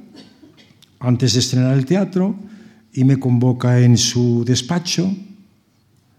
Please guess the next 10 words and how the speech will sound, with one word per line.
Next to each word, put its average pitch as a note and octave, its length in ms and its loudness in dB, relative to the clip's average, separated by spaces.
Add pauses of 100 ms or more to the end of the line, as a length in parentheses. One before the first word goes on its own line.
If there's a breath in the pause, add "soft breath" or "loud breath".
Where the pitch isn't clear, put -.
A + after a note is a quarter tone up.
Mejor A2 200 -6
dicho, B2 220 0
yo A2 140 2
le A2+ 120 2
pido A2+ 300 0
audiencia A2 720 2 (220)
para G#2 200 -12
con-, G#2 320 -8
eh, - 100 -14 (200)
contarle A2 640 -4